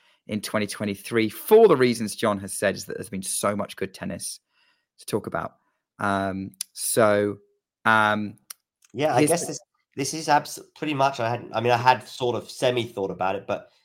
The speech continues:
Speaker 2: but I knew it. It, this is, yeah, the last one of the year, I'm sure.
Speaker 1: This is the last of it, twenty twenty-three. There's no other, there's a few W one two five Ks, but we're not really gonna be watching those,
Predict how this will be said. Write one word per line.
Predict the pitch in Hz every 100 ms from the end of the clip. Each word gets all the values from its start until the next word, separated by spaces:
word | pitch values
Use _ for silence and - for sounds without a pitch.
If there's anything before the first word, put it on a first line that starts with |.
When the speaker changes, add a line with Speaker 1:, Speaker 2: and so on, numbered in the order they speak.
| _ 101
Speaker 2:
but | 98
I | 101
knew | 101 113 120 92
it. | 98 -
It, | - 104
this | 123
is, | 127 113 - -
yeah, | - 131
the | 90
last | 95 104 -
one | 110
of |
the | 101
year, | 104 127
I'm | 98
sure. | 90 110 110 90
Speaker 1:
This | 127 120
is |
the | 131
last | 135 139 -
of |
it, | - -
twenty | 127 117
twenty-three. | 120 117 127
There's | 123
no | 143 139 135
other, | 131 123 117 - -
there's | 139
a | 156
few | 170
W | 147 143 131 - -
one | 135
two | 123 123
five | 120 117
Ks, | - 120 113
but | - -
we're | 120
not | 127 110 117
really | 120
gonna | 113
be | 107
watching | 110 - - 110
those, | 110 107 107 104